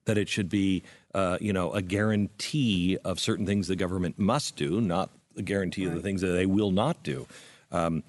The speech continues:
Speaker 1: he himself admits that he was hanging around Marxists, that he has Marxist and socialist friends. He has Marxists in his own, uh,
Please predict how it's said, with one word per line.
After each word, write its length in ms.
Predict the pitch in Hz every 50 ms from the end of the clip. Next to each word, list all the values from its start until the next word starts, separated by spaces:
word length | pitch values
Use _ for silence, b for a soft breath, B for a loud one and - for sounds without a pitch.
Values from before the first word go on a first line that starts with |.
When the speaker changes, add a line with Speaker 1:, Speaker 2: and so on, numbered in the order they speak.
| - - _
Speaker 1:
he 380 | - - 113 113 117 110 107 - -
himself 560 | - - 117 104 - - - 123 143 135 -
admits 400 | 90 71 80 73 67 - - -
that 80 | 69
he 80 | 69 69
was 160 | 71 69 - -
hanging 320 | - - 98 98 101 101
around 220 | 92 95 98 101
Marxists, 500 | 101 98 107 113 117 - - - 71 - -
that 80 | 76 71
he 60 | 71
has 180 | 69 71 76 -
Marxist 480 | 90 90 90 95 - - 87 82 - 87
and 100 | 90 -
socialist 460 | - 90 90 85 - - 87 - -
friends. 340 | - 87 127 131 107 85 B B B B B B B
He 260 | B - - 127 120 113
has 260 | 123 123 131 120 98
Marxists 1080 | 113 120 127 131 127 127 139 139 135 - - - 98 87 113 - - - - - - - - _ _ _
in 380 | - 123 117 113 104 107 117 120
his 320 | 110 98 117 110 101 85 90
own, 500 | - 101 98 101 101 101 98 95 98 - - -
uh, 460 | 92 92 90 87 85 80 82 73